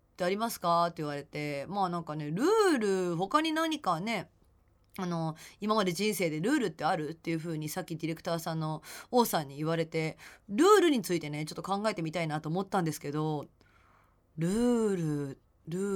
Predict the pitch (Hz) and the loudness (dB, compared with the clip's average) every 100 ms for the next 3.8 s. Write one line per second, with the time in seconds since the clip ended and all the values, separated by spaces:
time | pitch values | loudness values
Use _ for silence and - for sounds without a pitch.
0 | 180 151 147 139 - _ _ 135 - 165 | -2 -2 -6 -10 -14 _ _ -12 -10 -10
1 | 160 - 107 - 180 196 226 214 214 214 | -10 -12 -14 -10 -10 -6 -6 -4 -6 -4
2 | 226 - 151 - 147 143 139 - - - | -6 -6 -10 -8 -8 -8 -10 -12 -20 -20
3 | - _ 156 - 143 - 233 302 | -20 _ -12 -10 -10 2 6 6